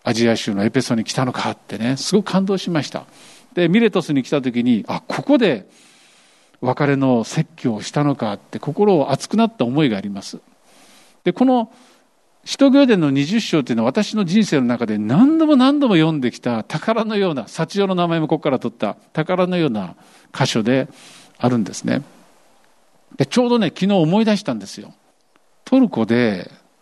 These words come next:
姉がですね、「いや、ちょっと私この頃ね、腰が痛いのよね」って、そして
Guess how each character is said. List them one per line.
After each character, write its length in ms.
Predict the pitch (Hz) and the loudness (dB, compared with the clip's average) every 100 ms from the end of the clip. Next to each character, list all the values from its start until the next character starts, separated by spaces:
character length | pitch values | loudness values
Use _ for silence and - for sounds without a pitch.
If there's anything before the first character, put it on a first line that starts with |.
| - 123 | -2 0
姉 120 | 147 | 2
が 100 | 156 | 2
で 120 | 131 92 | 0 -6
す 100 | - | -8
ね、 380 | 101 90 95 - _ _ _ _ _ _ _ _ _ _ _ - 117 | -8 -8 -10 -18 _ _ _ _ _ _ _ _ _ _ _ -6 -2
「い 0 | |
や、 160 | 123 | -2
ち 120 | - | 0
ょ 0 | |
っ 20 | 160 | 0
と 140 | 123 | 0
私 280 | 123 139 - | 0 -4 -4
こ 160 | - | 0
の 120 | 156 160 | 0 2
頃 180 | 156 | 2
ね、 140 | 160 120 | 2 -2
腰 420 | - - - 214 | -4 -6 -2 2
が 80 | 220 | 2
痛 260 | 208 214 | 0 0
い 60 | 214 | 0
の 80 | 170 | 0
よ 160 | 120 | -2
ね」 280 | 117 139 143 | 0 0 0
っ 20 | |
て、 240 | 143 101 - | -2 -10 -8
そ 160 | - | -4
し 100 | 147 | -4
て 400 | - 156 156 147 | 0 2 2 0